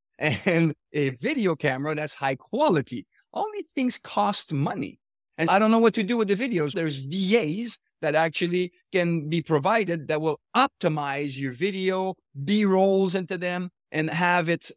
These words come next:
scoring. For example, as me, it was twenty or thirty that are scoring a hundred. Ask you a question, ladies and gentlemen. If my videos were at twenty and thirty and now they're scoring eighty, ninety, and a hundred, do you think it's gonna make a difference?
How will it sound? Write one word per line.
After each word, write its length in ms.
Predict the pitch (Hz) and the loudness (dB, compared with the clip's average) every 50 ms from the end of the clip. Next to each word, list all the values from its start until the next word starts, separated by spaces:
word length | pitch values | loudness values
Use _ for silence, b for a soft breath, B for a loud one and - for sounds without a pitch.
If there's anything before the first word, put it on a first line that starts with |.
| _ | _
scoring. 640 | - - - - - 220 220 214 190 165 160 170 165 | -6 -4 -4 0 4 6 8 8 8 8 6 4 2
For 240 | - - 151 143 135 | -2 -2 -2 -2 0
example, 300 | 131 139 143 143 139 143 | 0 0 -2 0 0 0
as 160 | 139 123 123 | 0 -2 -2
me, 120 | 151 190 | -2 -2
it 80 | 165 143 | -2 -2
was 160 | 147 143 - | -4 -4 -6
twenty 340 | - - - 165 165 160 151 | -10 -10 -6 -4 -2 -2 -2
or 80 | 143 139 | -4 -4
thirty 300 | - - 185 214 208 170 | -4 -2 -2 0 0 0
that 140 | 151 139 | 0 0
are 100 | 143 151 | 0 -2
scoring 340 | 147 - - 165 160 156 151 | -2 -4 -4 -2 -2 -2 -2
a 60 | 143 | -2
hundred. 340 | 131 175 262 285 175 123 - - _ _ _ _ _ _ _ _ _ _ | -2 -2 -2 -2 -4 -6 -8 -10 _ _ _ _ _ _ _ _ _ _
Ask 240 | - 285 285 - - | -6 -4 -4 -2 -2
you 80 | 233 | -2
a 40 | 180 | -2
question, 520 | - - - - - - - 151 120 117 127 | 0 0 -2 -2 -2 -4 -4 -4 -4 -2 0
ladies 360 | 147 156 160 175 214 226 - | 0 0 -2 -2 -2 -2 0
and 120 | 370 320 | 0 0
gentlemen. 480 | 175 143 139 120 135 170 208 320 359 349 b b _ _ _ _ - | 0 0 -2 -2 -2 -2 -4 -4 -6 -8 b b _ _ _ _ 0
If 200 | 185 185 - - | 0 0 2 2
my 260 | 196 202 220 233 233 | 2 2 2 2 2
videos 440 | 208 226 226 220 214 220 220 202 196 | 0 0 2 4 4 4 4 4 2
were 160 | 196 196 185 | 0 0 0
at 100 | 170 - | 0 -2
twenty 380 | - - 208 214 208 208 190 | -4 -4 -2 0 0 0 0
and 140 | 175 165 156 - | 0 -2 -2 2
thirty 360 | - 226 233 226 190 170 160 | 4 4 6 6 4 2 0
and 120 | 151 156 | 0 -2
now 160 | 175 175 196 | -4 -4 -6
they're 140 | 190 180 170 | -6 -6 -6
scoring 360 | 156 - - 185 185 175 175 - | -6 -4 -2 -2 -2 -2 -2 -2
eighty, 280 | 175 185 190 185 185 | -2 -2 0 0 -2
ninety, 360 | 170 170 170 175 180 180 165 160 | -2 0 0 0 0 0 0 0
and 120 | 156 147 | 0 0
a 60 | 139 | 0
hundred, 320 | 127 156 196 208 170 156 143 | 0 0 0 0 -2 -2 -2
do 60 | 147 | -4
you 60 | 156 | -4
think 160 | 143 185 185 | -4 -4 -4
it's 80 | 170 - | -4 -4
gonna 160 | 185 170 165 | -4 -2 -2
make 180 | 165 165 143 160 | -2 -2 -2 -2
a 40 | |
difference? 520 | 147 143 202 208 - 359 359 - - - | 0 0 0 0 0 -4 -6 -6 -8 -10